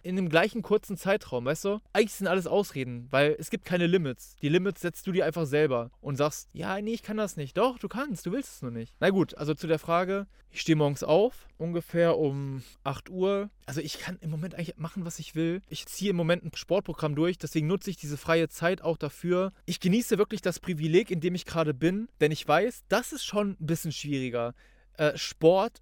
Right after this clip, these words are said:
in deinen Alltag einzugliedern, weil irgendwann, ach nee, ey, heute war so ein anstrengender Tag an der Arbeit, ich kann nicht mehr, ich, ich lass heute mal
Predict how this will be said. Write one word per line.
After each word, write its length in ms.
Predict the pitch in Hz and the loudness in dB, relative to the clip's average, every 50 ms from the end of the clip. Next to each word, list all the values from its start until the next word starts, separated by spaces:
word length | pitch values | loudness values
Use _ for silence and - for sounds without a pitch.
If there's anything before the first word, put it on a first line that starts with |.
| _ _ - | _ _ -4
in 120 | 175 165 | -2 4
deinen 240 | 156 165 170 175 175 | 4 4 4 4 2
Alltag 360 | - - 175 185 175 175 - - | 2 2 2 2 2 0 -2 -2
einzugliedern, 800 | 143 160 151 - 160 135 147 147 165 165 165 165 170 175 190 - _ _ - | -2 -4 -4 -6 -8 -6 -4 -4 0 2 2 2 0 -4 -8 -12 _ _ -4
weil 140 | - 151 151 | 0 0 2
irgendwann, 240 | - 170 175 175 - | 2 2 2 0 -4
ach 280 | - - - - - - | -6 -10 -12 -12 -12 -10
nee, 320 | 151 156 156 156 156 156 | -8 -6 -4 -4 -4 -4
ey, 180 | - - 147 151 | -6 -6 -8 -8
heute 220 | 131 147 156 151 | -6 -8 -8 -8
war 80 | 147 143 | -8 -8
so 80 | 151 | -8
ein 60 | 156 - | -8 -10
anstrengender 360 | - 156 - 147 156 143 135 | -10 -10 -8 -8 -6 -6 -4
Tag 180 | 139 147 - | -6 -6 -4
an 80 | 151 139 | -4 -4
der 120 | 139 120 | -4 -2
Arbeit, 320 | 95 139 139 143 139 131 - _ _ - | -4 -2 -2 -2 -2 -2 -4 _ _ -16
ich 220 | 143 131 - - | -12 -12 -12 -12
kann 200 | - - 139 139 | -12 -12 -10 -8
nicht 220 | 139 135 - - | -8 -10 -10 -10
mehr, 300 | 143 139 135 135 135 131 | -8 -6 -6 -4 -4 -4
ich, 280 | 101 131 - - - - - _ _ _ _ _ _ _ _ _ _ - | -6 -8 -10 -14 -20 -20 -20 _ _ _ _ _ _ _ _ _ _ -8
ich 200 | - 143 - - | -8 -6 -2 0
lass 180 | 143 135 - - | 0 0 0 -2
heute 140 | 135 104 | -6 -4
mal 140 | 117 123 - | -4 -6 -6